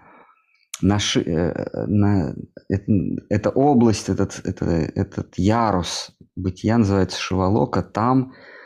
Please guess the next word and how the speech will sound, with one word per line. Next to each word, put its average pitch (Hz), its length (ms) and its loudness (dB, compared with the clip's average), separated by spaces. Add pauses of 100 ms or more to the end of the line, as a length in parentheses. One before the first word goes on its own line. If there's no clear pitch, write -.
(680)
остается 98 1700 0